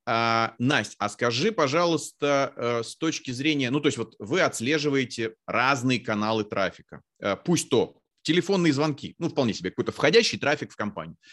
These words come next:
e-mail обсудили. А, ты упомянула про, э, чаты на сайте, и это тоже считается. Ну, я имею в виду, вы тоже вот, вот эти обращения или какие-то лиды вот в виде чатов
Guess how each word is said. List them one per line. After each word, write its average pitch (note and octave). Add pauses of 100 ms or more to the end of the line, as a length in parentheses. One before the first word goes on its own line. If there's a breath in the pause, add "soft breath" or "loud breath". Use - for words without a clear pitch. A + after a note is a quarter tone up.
(120)
e-mail D#3
обсудили. A2+ (640 loud breath)
А, A#2 (520)
ты G3
упомянула D#3+
про, C#3
э, A#2
чаты A#2+
на A2+
сайте, F#2+
и D3+
это E3
тоже D#3+
считается. - (140)
Ну, D3
я D3
имею G2
в G2
виду, E2
вы A2
тоже B2+
вот, A2
вот A2
эти C3+
обращения C3
или C3
какие-то B2
лиды B2
вот C#3+
в A2
виде B2
чатов B2+